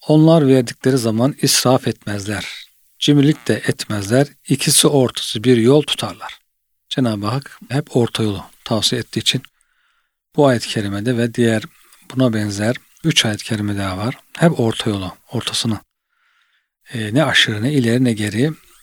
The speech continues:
orta yolu tavsiye ediyor. Furkan suresi altmış yedinci ayet-i kerime bu.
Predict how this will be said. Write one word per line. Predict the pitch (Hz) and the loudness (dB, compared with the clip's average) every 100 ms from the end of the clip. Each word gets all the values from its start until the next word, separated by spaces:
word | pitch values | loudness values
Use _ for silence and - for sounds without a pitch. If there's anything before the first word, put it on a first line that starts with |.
| - | -2
orta | 143 131 - 123 | 2 2 4 0
yolu | 101 143 - _ | 2 0 -4 _
tavsiye | - 104 - 120 | -2 -2 0 -4
ediyor. | 101 104 143 - _ _ _ _ _ _ _ _ | -6 -4 -6 -6 _ _ _ _ _ _ _ _
Furkan | - 127 - 127 | -10 -8 0 0
suresi | - 113 101 - | 2 -2 -2 0
altmış | 135 - - | -2 -2 -2
yedinci | 110 110 104 131 | 0 -2 -2 -2
ayet-i | 107 | -6
kerime | - 107 95 92 | -4 -4 -4 -4
bu. | 117 170 | 0 -2